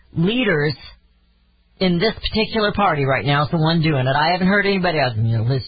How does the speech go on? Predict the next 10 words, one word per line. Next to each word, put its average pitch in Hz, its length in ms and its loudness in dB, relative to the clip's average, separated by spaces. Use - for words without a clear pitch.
Cheney, 123 340 0
I 175 80 2
haven't 220 160 0
heard 220 200 2
anybody 196 460 2
else 165 300 2
say 170 80 0
anything 151 420 0
about 131 300 -2
this 120 240 0